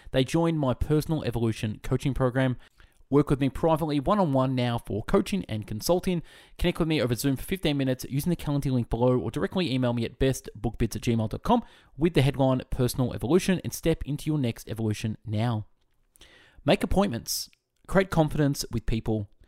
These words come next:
Be an assistant buyer. People don't like to be sold, they like to buy. If you were my own brother, I'd say to you what I'm going to say to you now.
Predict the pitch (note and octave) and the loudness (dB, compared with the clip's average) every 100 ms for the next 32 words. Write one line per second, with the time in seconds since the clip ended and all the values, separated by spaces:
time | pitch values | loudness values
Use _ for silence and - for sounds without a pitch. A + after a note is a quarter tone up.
0 | _ _ - C#3 F3 F3+ D3 E3+ - A#2+ | _ _ 4 6 6 4 2 0 2 -2
1 | - A2+ - - G#2+ B2 A#2+ A2 - _ | 0 0 -2 -2 2 4 2 0 -8 _
2 | _ _ _ _ - F3+ G3+ A#3+ F#3 D3+ | _ _ _ _ 2 4 6 4 4 2
3 | C#3 A2+ A2 - F3+ F#3 F#3 - - D#3 | 2 -4 -4 2 4 4 2 -4 -4 0
4 | D3+ A2+ - - A#2 C#3 A#2 G#2+ _ _ | 2 0 0 0 2 2 0 -6 _ _
5 | _ _ _ _ - D3+ E3+ F3 E3+ D3 | _ _ _ _ -2 2 4 6 6 6
6 | A#2+ A#2 G#2+ - D#3+ G3+ G#2+ - _ B2 | 6 2 0 0 0 0 -2 -10 _ -6
7 | A#2 - - D#3+ E3+ F3+ - G#3+ C3+ B2 | -4 -2 0 2 2 -2 -2 2 4 4
8 | A#2+ - - D#3+ D3 B2+ B2+ D3+ B2+ A2+ | 0 -2 0 2 0 -2 -2 -2 0 0
9 | A2 A2+ B2+ B2 A2+ | -2 -2 0 -2 -4